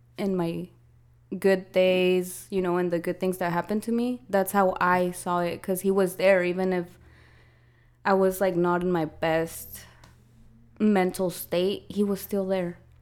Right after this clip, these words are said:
and he was being so supportive. So I think anyone's gonna be with you when you're good.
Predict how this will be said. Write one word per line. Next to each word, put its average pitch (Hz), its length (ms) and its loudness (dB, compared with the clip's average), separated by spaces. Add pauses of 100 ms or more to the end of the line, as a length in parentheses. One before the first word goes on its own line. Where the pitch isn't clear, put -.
(120)
and 208 140 2
he 202 60 4
was 190 160 2
being 196 180 0
so 196 140 -2
supportive. 185 500 0 (480)
So - 140 2
I 196 100 8
think 214 440 0 (1080)
anyone's 240 500 6
gonna 220 200 6
be 208 180 6
with 202 260 6
you 185 260 4 (100)
when 165 200 2
you're 160 140 4
good. 160 440 0